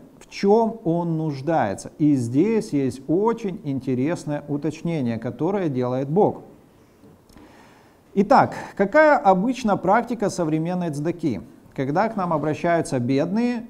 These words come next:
мы даём что-то, что не приносит нам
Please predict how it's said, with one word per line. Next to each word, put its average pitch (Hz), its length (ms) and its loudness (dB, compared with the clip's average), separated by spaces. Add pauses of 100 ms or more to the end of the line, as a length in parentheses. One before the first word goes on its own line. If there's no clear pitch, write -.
мы 247 400 0
даём 214 460 0
что-то, 247 640 2
что 196 280 -6
не 170 160 -4
приносит 202 680 -4
нам 196 420 0